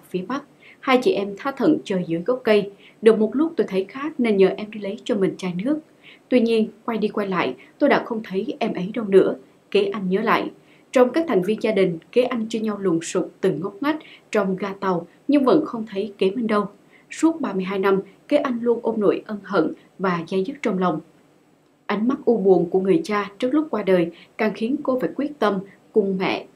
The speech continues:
tìm bằng được em trai. Mà Kế Minh mất tích khiến cuộc sống của gia đình hoàn toàn đảo lộn. Thời gian ấy, ngoài lo gánh cơm áo cho gia đình, gia đình bà Dư phải đối mặt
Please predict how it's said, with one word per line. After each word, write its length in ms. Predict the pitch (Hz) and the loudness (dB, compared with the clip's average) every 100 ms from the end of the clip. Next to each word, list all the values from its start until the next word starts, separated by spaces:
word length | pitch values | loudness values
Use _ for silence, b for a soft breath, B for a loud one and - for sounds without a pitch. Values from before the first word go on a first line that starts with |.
| - | -6
tìm 220 | 185 165 | -4 -4
bằng 180 | 170 160 | -8 -6
được 140 | 165 | -6
em 140 | - 190 | -6 -8
trai. 300 | - 190 190 - B B B - | -4 -4 -4 -10 B B B 2
Mà 200 | 202 - | 2 2
Kế 80 | 226 | -2
Minh 220 | 233 190 | -2 -2
mất 120 | 254 - | -6 -2
tích 120 | 302 - - | -2 -2 -4
khiến 240 | 190 254 | -2 -2
cuộc 200 | - 170 | 2 2
sống 200 | - 175 | 0 -6
của 100 | 190 | -6
gia 140 | 214 214 | -6 -4
đình 220 | 185 165 - | -4 -4 -6
hoàn 160 | 185 165 | -8 -6
toàn 180 | - 165 | -6 -6
đảo 160 | 160 190 | -4 0
lộn. 180 | 190 165 - b b b b | 2 2 -2 b b b b
Thời 260 | - 214 190 | 4 6 8
gian 200 | 220 214 | 4 -2
ấy, 300 | 202 214 302 - | -4 -4 -4 -6
ngoài 320 | 190 190 175 175 | -2 0 2 0
lo 240 | 208 208 | -2 -4
gánh 240 | 190 202 285 | -4 -4 -6
cơm 260 | - 233 - | -2 -4 -4
áo 160 | 190 220 | -10 -10
cho 100 | 254 233 | -6 -2
gia 100 | 220 | 0
đình, 220 | 196 180 B B B B | 2 0 B B B B
gia 140 | 254 269 | 0 4
đình 200 | 220 190 | 4 2
bà 140 | 180 | -4
Dư 180 | 175 247 | -2 -2
phải 180 | 247 190 | 0 -2
đối 140 | 185 | -2
mặt 200 | 240 226 | -2 -6